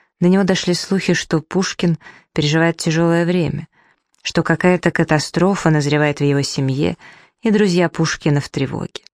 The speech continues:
От Краевского же узнал он, что как раз в тот день, когда он, Лермонтов,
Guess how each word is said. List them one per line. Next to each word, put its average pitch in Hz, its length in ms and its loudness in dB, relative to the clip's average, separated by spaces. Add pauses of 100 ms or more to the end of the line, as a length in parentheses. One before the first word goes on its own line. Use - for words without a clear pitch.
(1500)
От - 140 -4
Краевского 202 640 2
же 170 160 0
узнал 175 440 2
он, 147 160 2
что 151 360 -2
как - 260 -4
раз 170 220 2
в - 100 -14
тот 143 220 -2
день, 160 280 2
когда 147 380 0
он, 151 180 2
Лермонтов, 143 640 -2